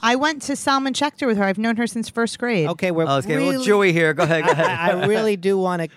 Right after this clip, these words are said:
Speaker 3: Go ahead,
Speaker 2: because
Speaker 3: go
Speaker 2: I have a
Speaker 3: ahead.
Speaker 2: lot of points to make, and
Speaker 3: No,
Speaker 2: I
Speaker 3: just t-, take it, Dan. Take it. I'm gonna
Speaker 2: I
Speaker 3: leave.
Speaker 2: did
Speaker 3: Go
Speaker 2: the
Speaker 3: ahead.
Speaker 2: unthinkable. I wrote a list of questions.
Speaker 3: Go ahead. Ask the first one.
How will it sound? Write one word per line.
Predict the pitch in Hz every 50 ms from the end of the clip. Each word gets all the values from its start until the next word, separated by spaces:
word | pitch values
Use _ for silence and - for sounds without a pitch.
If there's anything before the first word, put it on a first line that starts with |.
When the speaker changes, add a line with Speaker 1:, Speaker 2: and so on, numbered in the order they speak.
| _ _ _ _
Speaker 3:
Go | - 127
ahead, | 107
Speaker 2:
because | 98 156 143
Speaker 3:
go | 156
Speaker 2:
I |
have | 147 135
a |
Speaker 3:
ahead. | 147 156
Speaker 2:
lot | 175 185 202 208
of | 190 -
points | - 175 180 180 - -
to | - 165
make, | 165 165 170 175 -
and | 208
Speaker 3:
No, | 185
Speaker 2:
I | 170
Speaker 3:
just | 180 175 143 -
t-, | - 190 180
take | - - 170 165 135
it, | 123 101
Dan. | 101 95 95
Take | - - 110 92
it. | 98 -
I'm | 110
gonna | 127 135 147
Speaker 2:
I | 160
Speaker 3:
leave. | -
Speaker 2:
did | 196 202
Speaker 3:
Go | 185
Speaker 2:
the | 190 196
Speaker 3:
ahead. | 196 180 180
Speaker 2:
unthinkable. | 160 - 208 214 208 180 202 175 208
I | 180 160 151
wrote | 147 160 170 185 170
a |
list | 160 170 185 160 - 165
of |
questions. | - - 196 190 165 - - 123 101 82 - -
Speaker 3:
Go | - 147
ahead. | 156 160 123 117 -
Ask | 139 147 123
the | 120
first | 135 151 135 113
one. | 139 117 90